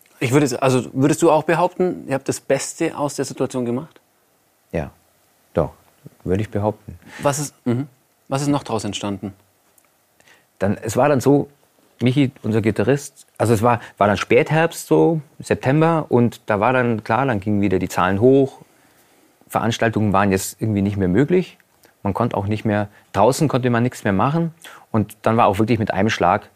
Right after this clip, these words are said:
Speaker 2: war alles an Konzerten vorbei. Also wir hatten so einen Sommer, einen erleichterten Sommer, sag ich mal, wo man das Gefühl hatte, ja, es geht wieder was, es,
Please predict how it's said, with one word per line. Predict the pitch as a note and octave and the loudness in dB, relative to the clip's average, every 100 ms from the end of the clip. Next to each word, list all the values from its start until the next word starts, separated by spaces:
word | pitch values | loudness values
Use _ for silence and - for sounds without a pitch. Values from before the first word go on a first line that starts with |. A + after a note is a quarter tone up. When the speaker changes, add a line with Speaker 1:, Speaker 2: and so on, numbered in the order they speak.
| _ _ _ _ | _ _ _ _
Speaker 2:
war | G2 F#2+ - | 0 2 2
alles | G2 G#2+ - - - | 2 2 -2 -10 -12
an | - G2 | -6 -4
Konzerten | - F2+ F2+ F2 F#2+ | -4 -2 -2 -2 -4
vorbei. | - F2 D2 B1+ B1 | -6 -6 -6 -8 -6
Also | G2+ G#2 | 0 2
wir | A2 | 2
hatten | C#3 C3+ A#2 - | 2 0 0 -6
so | - G#2+ | -6 0
einen | G#2 F#2+ | 2 0
Sommer, | G2 A2+ B2 A#2 A2 - | 0 2 4 4 2 -2
einen | G2+ - | -6 -4
erleichterten | G2+ G2+ B2 B2+ G#2+ G2 | 0 2 2 0 -2 -4
Sommer, | - D#3+ D3+ | 0 2 2
sag | B2 B2+ | 0 0
ich | A#2 | 0
mal, | B2 A#2+ G#2+ | 2 2 2
wo | G#2+ | 0
man | G#2 F#2+ | 0 -2
das | - | -4
Gefühl | G2 A#2 | -4 0
hatte, | A#2 G#2+ | 0 2
ja, | D3+ | 2
es | D#3+ - | 0 -2
geht | - D3+ | -4 -2
wieder | D3 C3+ A2+ | 0 2 4
was, | A#2+ A#2 - | 2 0 -4
es, | G#2 - - | -8 -10 -18